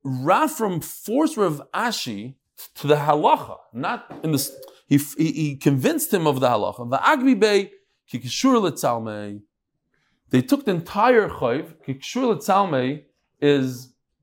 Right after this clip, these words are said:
oh, I did another, okay, I forgot to show you this one,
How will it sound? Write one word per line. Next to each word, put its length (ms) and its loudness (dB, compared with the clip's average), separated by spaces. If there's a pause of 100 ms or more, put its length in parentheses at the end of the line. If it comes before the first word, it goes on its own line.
(1200)
oh, 300 0 (180)
I 80 -4
did 160 -2
another, 560 0 (140)
okay, 360 -8
I 80 -6
forgot 320 -6
to 60 -16
show 160 -6
you 160 -4
this 220 -4
one, 240 -2